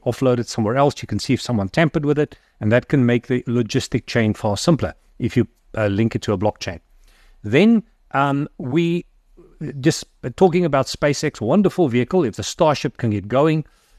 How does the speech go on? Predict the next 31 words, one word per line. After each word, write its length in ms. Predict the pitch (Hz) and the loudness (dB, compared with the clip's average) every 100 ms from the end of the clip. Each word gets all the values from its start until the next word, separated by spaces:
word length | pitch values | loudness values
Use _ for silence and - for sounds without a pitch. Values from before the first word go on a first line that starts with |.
| _ | _
one 320 | 104 104 190 294 | -10 0 2 2
of 120 | 247 | 2
the 400 | 220 208 202 185 | 2 2 2 -2
very 360 | 98 139 233 - - | -2 0 2 0 0
interesting 640 | 220 - 220 - 190 165 | 0 2 -2 -2 -2 -2
things 260 | - 175 143 | 0 -2 -2
that 160 | 147 | -2
everyone 300 | 170 196 185 | 0 2 2
is 100 | 147 | 0
talking 400 | - 175 - 165 | 0 0 2 -2
about 280 | 120 117 117 | 0 0 0
as 160 | 123 117 | -2 0
of 100 | 107 | 0
late 200 | 117 117 | 0 -2
is 120 | 95 | -4
helium-3. 720 | 110 107 104 92 - 120 82 _ _ _ | -2 0 -2 -2 -2 -2 -4 _ _ _
Now, 240 | 123 139 - | -2 -2 0
that 180 | 143 160 | -2 0
links 320 | 151 214 - - | 2 2 0 -4
to, 340 | - 165 165 - _ - | -2 0 -2 -8 _ -6
uh, 140 | 123 | -4
the 140 | 117 127 | 0 0
abundance 520 | 98 113 131 139 - | 2 0 0 -2 -2
of 140 | 113 - | -6 -2
energy. 400 | 196 180 - - _ _ _ _ _ _ _ - | 2 2 0 -14 _ _ _ _ _ _ _ -8
When 240 | 139 175 | 0 2
we 60 | 180 | 4
look 180 | 170 131 | 2 0
at 40 | |
nuclear 300 | 127 135 113 | 0 0 -2
fusion, 460 | - 240 156 123 | 2 2 2 -2